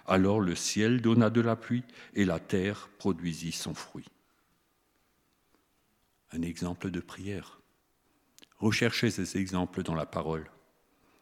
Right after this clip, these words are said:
Il y en a tellement, et c'est tellement encourageant.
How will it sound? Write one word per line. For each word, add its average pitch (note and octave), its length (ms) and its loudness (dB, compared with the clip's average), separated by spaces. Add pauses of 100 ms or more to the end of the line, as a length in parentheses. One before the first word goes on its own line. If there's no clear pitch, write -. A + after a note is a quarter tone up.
(240)
Il E2+ 140 -4
y E2 60 -2
en E2 80 -2
a F2 80 -2
tellement, E2+ 540 -6
et - 80 -10
c'est - 180 -4
tellement G2 340 4
encourageant. - 560 -8